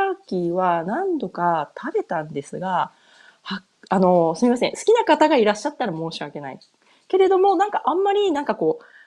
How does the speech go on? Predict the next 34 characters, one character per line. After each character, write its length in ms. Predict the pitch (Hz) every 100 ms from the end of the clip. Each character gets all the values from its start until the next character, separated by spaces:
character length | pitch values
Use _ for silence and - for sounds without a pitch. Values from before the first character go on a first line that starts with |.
| _ _
味 280 | - 226 370
が 200 | 381 349
な 160 | 311
い？ 280 | 339 160 240 _
味 260 | 175 196 262
が 100 | 302
な 100 | 311
い 40 |
っ 20 |
て 80 | 277
い 20 |
う 40 | -
か、 60 |
こ 120 | - 165
の 80 |
普 100 | 170
通 220 | - 226 240
の、 320 | 320 190 - _ _ _ 196
例 100 | 185
え 40 | 175
ば 80 |
鶏 280 | - 185 180
肉 200 | 202 202
と 120 | -
か、 480 | 233 175 170 156 151 - _ _ _ _ -
ね、 140 | 254
別 260 | 185 185 220
の 100 | 226
他 320 | 240 226 311
の 140 | 349
も 160 | 349 359
ん、 180 | 349 247
ね、 140 | 285
ダ-、 140 | 254